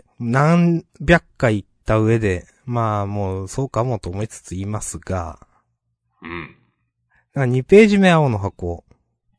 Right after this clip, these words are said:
Speaker 2: はい。
Speaker 1: 何か声かけないと、つって。
Speaker 2: うん。
Speaker 1: で、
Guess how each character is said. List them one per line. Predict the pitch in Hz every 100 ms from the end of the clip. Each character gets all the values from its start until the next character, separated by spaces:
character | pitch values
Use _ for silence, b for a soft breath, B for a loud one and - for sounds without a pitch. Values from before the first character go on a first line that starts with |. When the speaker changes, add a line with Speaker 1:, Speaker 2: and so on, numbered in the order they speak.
| _
Speaker 2:
は | 120 120
い。 | 95 - _ _ _ _ _ _ _ _ -
Speaker 1:
何 | 143 190
か | - -
声 | - 170 156
か | -
け | - 143
な | 120
い | 95
と、 | - 95
つ | - -
っ | _
て。 | 82 76 _ _ _ _ _ _ _ _ -
Speaker 2:
う | 127
ん。 | 113 -
Speaker 1:
で、 | 120 120 110